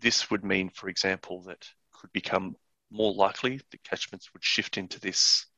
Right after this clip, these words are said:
low state and less likely to recover. And, you know, I'm speculating now, but if there were a series of droughts, it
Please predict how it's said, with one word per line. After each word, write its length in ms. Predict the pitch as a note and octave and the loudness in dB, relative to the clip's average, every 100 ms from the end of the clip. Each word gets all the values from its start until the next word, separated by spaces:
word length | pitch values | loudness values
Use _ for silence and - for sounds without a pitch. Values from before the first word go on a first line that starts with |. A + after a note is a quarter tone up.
| _ | _
low 420 | G2 G2+ G2+ G2 | 4 4 4 0
state 560 | - - - C3+ G#3 - _ _ _ _ F#2 | -2 -2 0 -2 -4 -10 _ _ _ _ -4
and 340 | F#2 F2+ F2+ - | -4 -6 -14 -12
less 280 | G2+ F2+ - | -4 -2 0
likely 340 | F#2 - F#2 | 0 0 -2
to 120 | - | -2
recover. 420 | G2 - - F2+ - _ _ _ _ _ _ - - _ | -6 -6 -6 -4 -6 _ _ _ _ _ _ -20 -20 _
And, 280 | G2 F2+ - - | -20 -20 -20 -20
you 80 | |
know, 60 | D3+ | -20
I'm 80 | F#2+ | -12
speculating 560 | - - A2 G2 F#2+ | -4 0 4 4 4
now, 180 | F#2+ B2 | 2 2
but 120 | C#3+ | 2
if 100 | G#2 | -2
there 100 | - | -2
were 80 | G2 | -2
a 60 | F#2+ | 2
series 480 | - A2 G#2+ G2+ G#2 | 2 2 0 -2 -4
of 120 | F#2 | -2
droughts, 440 | G#2 G#2 C#3+ | 4 4 4
it 60 | - | -2